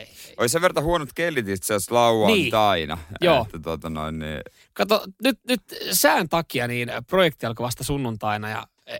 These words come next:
Speaker 1: ei kymmenen tuntia ei riitä rakentaa terassia tälle ensikertalaiselle.
Speaker 2: No ei, kymmenen tuntia vaikuttaa kyllä aika vähältä.
Speaker 1: Joo. Tota, muista se perjantaina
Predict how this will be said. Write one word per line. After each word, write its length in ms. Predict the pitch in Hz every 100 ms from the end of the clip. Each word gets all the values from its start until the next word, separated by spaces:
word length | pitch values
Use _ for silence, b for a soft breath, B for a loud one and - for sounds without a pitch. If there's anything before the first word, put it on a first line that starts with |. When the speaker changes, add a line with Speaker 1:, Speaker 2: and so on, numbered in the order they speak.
| -
Speaker 1:
ei 180 | 226 185
kymmenen 380 | 233 185 135
tuntia 340 | 120 117 113 123
ei 120 | 123
riitä 320 | 123 117 107
rakentaa 360 | 117 - 117 117
terassia 460 | - 120 110 - 120
tälle 300 | 120 120 123
ensikertalaiselle. 800 | 120 120 107 113 107 120 - -
Speaker 2:
No 180 | 92 104
ei, 260 | 104 117 117 104
kymmenen 320 | 131 127 110
tuntia 280 | 113 113 110
vaikuttaa 400 | 110 107 107 104
kyllä 120 | 101
aika 180 | 98 95
vähältä. 440 | 101 98 71 69 - -
Speaker 1:
Joo. 240 | 127 117 - _ _ _ _ _ _
Tota, 360 | 123 120 123 123 _ _ _ -
muista 260 | 170 165 156
se 60 | -
perjantaina 540 | 170 151 123 113 110